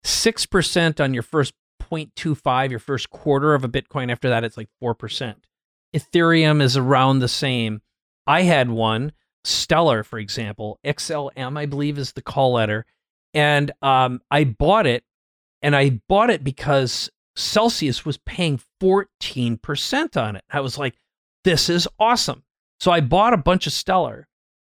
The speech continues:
I put it over there, and I'm making my fourteen percent. And it's, we'll, we'll call it cl-, very close to zero risk, right? They even insure you now, so there is insurance on it. Here's the problem. My Stellar, which I had, let's say,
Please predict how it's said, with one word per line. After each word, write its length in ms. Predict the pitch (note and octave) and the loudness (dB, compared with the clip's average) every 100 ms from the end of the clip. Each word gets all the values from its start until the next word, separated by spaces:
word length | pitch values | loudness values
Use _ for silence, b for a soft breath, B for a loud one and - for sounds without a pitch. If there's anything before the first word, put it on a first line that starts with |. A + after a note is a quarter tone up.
| _ _ | _ _
I 80 | D3 | -2
put 180 | - G#3+ | 2 4
it 60 | |
over 180 | G#3+ G3+ | 4 4
there, 120 | D#3 D#3+ | 4 4
and 100 | C#3+ | 4
I'm 100 | B2 | 4
making 240 | C#3+ C#3+ | 2 2
my 120 | C#3+ | 0
fourteen 480 | C#3+ D#3+ D#3 E3+ E3 | 2 0 0 0 2
percent. 560 | E3+ D#3+ C4 G#3+ - - _ | 2 2 0 -2 -6 -20 _
And 120 | E3+ | 0
it's, 360 | F#3 - - - _ _ _ _ _ _ _ | 0 -2 -10 -12 _ _ _ _ _ _ _
we'll, 200 | F#3 G#3 | 0 0
we'll 160 | E3+ F#3+ | 2 0
call 260 | - G#3 F3+ | 2 0 0
it 100 | - _ _ _ - | -4 _ _ _ -20
cl-, 300 | F#3 - C#3 | -14 -8 0
very 280 | B2+ G#3 A3 | 2 4 2
close 320 | - F#3 - | 0 0 2
to 80 | D#3 | -2
zero 300 | C3+ D3+ C#3 | 2 4 4
risk, 460 | A#2 G2+ - - _ _ | 2 -2 -10 -12 _ _
right? 260 | A#2+ D3 - _ _ _ _ _ _ | -8 -8 -8 _ _ _ _ _ _
They 160 | C#3+ | 0
even 240 | G3 F#3 D3+ | 2 2 2
insure 480 | C#3 - - F#3 F3 | 2 2 2 4 4
you 220 | C3 G#2+ | 4 2
now, 340 | G#2 G2+ - | -2 -6 -12
so 180 | - - | -4 0
there 160 | C3 D3 | 2 4
is 160 | D#3+ | 4
insurance 540 | D#3 D3 - G3+ B2 - | 2 0 2 0 0 -2
on 180 | C3 A2 | -4 -4
it. 120 | G#2+ _ _ _ - | -12 _ _ _ 0
Here's 300 | C#4 D4 - | 2 2 0
the 100 | F3 | -2
problem. 560 | - B3 B3+ D3+ A#2 | 2 2 2 0 -6
My 220 | G#2 C#3+ D#3 | -4 -2 0
Stellar, 840 | - - A3+ B3 G#3+ C3+ A#2 D3+ _ | -4 -4 0 4 4 2 0 -4 _
which 240 | - D#3 E3 | -2 -2 2
I 140 | E3+ | 2
had, 260 | E3+ E3 D#3 | 4 2 2
let's 220 | D#3 - | -2 -2
say, 420 | F3 D3 D3 C3+ | 2 4 2 0